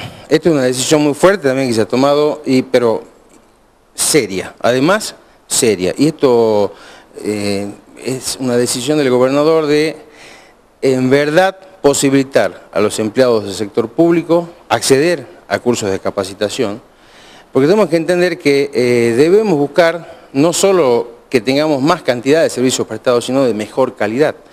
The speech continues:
Y esto principalmente teniendo en cuenta que siempre atrás de un trámite, indefectiblemente, hay una persona esperando un resultado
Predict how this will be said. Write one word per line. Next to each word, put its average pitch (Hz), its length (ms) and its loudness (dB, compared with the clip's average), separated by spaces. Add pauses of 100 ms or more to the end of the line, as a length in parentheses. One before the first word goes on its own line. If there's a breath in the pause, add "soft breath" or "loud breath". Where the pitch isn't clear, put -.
(380 loud breath)
Y 175 140 4
esto 185 440 0
principalmente 160 960 0
teniendo 135 280 0
en 117 60 -4
cuenta 123 440 0 (200)
que 123 140 0
siempre 160 580 2
atrás 127 280 0
de 117 80 -2
un 107 80 -2
trámite, 117 480 -4 (200)
indefectiblemente, 135 1120 0 (280 soft breath)
hay 135 140 2
una 113 160 0
persona 120 420 0
esperando 120 580 -2 (320 loud breath)
un 113 140 2
resultado 107 680 0